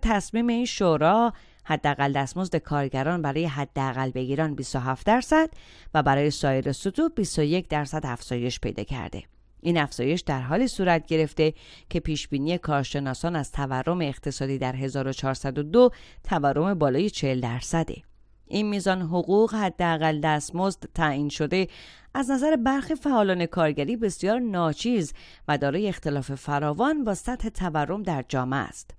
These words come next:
برابر با قانون کار، حداقل دستمزد کارگران باید بر مبنای نرخ تورم و سبد معیشتی خانوارها محاسبه بشه.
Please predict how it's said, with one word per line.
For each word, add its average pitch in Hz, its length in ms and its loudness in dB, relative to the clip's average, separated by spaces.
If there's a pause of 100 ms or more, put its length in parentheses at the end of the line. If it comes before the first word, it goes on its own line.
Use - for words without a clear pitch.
(420)
برابر 147 340 4
با 165 100 0
قانون 180 540 0 (320)
کار، 226 280 4
حداقل 160 640 0
دستمزد 143 460 -2
کارگران 143 640 0 (320)
باید 269 340 0
بر 226 160 2
مبنای 185 480 0
نرخ 202 360 -2
تورم 139 580 2 (280)
و 160 80 2
سبد 175 420 -2
معیشتی 170 640 -2
خانوارها 127 640 -2
محاسبه 123 520 -2
بشه. - 340 -8